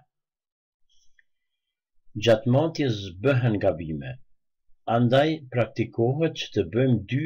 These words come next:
e më shumë matje. Si do ta përcaktojmë vlerën e përhapërt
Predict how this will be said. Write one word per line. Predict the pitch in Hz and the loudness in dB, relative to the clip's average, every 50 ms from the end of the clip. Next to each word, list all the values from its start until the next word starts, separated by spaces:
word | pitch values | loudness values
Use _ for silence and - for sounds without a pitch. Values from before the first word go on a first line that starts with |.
| 160 - | -4 -6
e | - 107 104 | -4 -2 -2
më | 104 101 - | -2 -2 -4
shumë | - - 95 90 87 | -4 -4 -4 -4 -4
matje. | 80 - - - - - - 64 127 - _ _ _ _ _ _ _ _ _ _ - - - - _ _ _ - | -4 -6 -8 -12 -14 -14 -14 -14 -14 -16 _ _ _ _ _ _ _ _ _ _ -20 -20 -20 -20 _ _ _ -10
Si | - - - - 170 175 180 180 175 - _ _ _ _ _ _ _ - | -6 -4 0 2 4 4 4 2 0 -4 _ _ _ _ _ _ _ -6
do | 117 107 151 | -4 -4 -2
ta | - 151 135 127 | 0 -2 -2 0
përcaktojmë | - 117 - - 107 92 - - - 117 127 127 123 123 123 | -2 -2 0 2 2 0 0 0 2 4 4 4 4 2 0
vlerën | 90 82 90 98 107 113 117 113 113 113 107 - - | -4 -2 2 2 4 4 4 2 2 0 -2 -4 -6
e | - 92 90 - | -8 -8 -4 -2
përhapërt | - 92 87 92 92 95 - - - 98 95 90 - _ _ _ | -2 0 0 0 0 0 -2 -4 -4 -4 -4 -4 -6 _ _ _